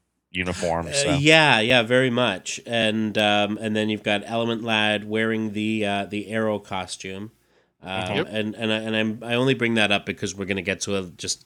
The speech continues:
Speaker 2: a
Speaker 1: Uh.
Speaker 2: little sort of run through where he's got something weird where, that he's wearing.
Speaker 1: Very,
Speaker 2: Um,
Speaker 1: very bizarre on, <laughs> yeah.
Speaker 2: and, uh, and
Speaker 3: Mm-hmm.
Speaker 2: he is, uh, rocking the, uh, the Adam Murdo mutton chops.
Speaker 1: Oh, yeah, totally.
Speaker 2: <clears throat>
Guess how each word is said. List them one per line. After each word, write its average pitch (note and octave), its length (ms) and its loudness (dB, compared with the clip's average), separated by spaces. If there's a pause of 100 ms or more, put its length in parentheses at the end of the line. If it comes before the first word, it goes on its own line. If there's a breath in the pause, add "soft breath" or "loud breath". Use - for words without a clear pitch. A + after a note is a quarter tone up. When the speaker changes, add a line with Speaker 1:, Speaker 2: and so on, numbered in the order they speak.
(140)
Speaker 2:
a G#2 60 0
Speaker 1:
Uh. F#2+ 220 4
Speaker 2:
little F#2+ 220 -8
sort G2+ 220 -4
of F#2+ 80 -6
run F#2+ 180 -2
through F2+ 360 -8
where F2+ 260 -6
he's F#2 320 -8
got F2+ 180 -6
something F2+ 280 -10
weird F2 240 -8 (180)
where, F#2 160 -14
that F2 160 -18
he's F2 160 -14
wearing. F2 220 -12 (160 loud breath)
Speaker 1:
Very, G2 300 6
Speaker 2:
Um, A2 300 2
Speaker 1:
very F#2+ 300 6
bizarre E2+ 480 2
on, G#2+ 340 -2
<laughs> - 40 -14
yeah. A2 180 0 (140)
Speaker 2:
and, A2+ 400 2
uh, A2+ 160 4
and A#2+ 160 6
Speaker 3:
Mm-hmm. A#2+ 80 0
Speaker 2:
he B2 480 4
is, A#2 320 0
uh, A2 260 0
rocking A2 460 -2
the, G#2+ 320 0
uh, G2+ 320 0 (100)
the G#2+ 240 -6
Adam G2 220 -2
Murdo F#2+ 280 -4
mutton E2+ 280 -10
chops. - 480 -8 (320 soft breath)
Speaker 1:
Oh, A#2 160 4
yeah, E2 380 2
totally. D#2 380 -2
Speaker 2:
<clears throat> - 260 2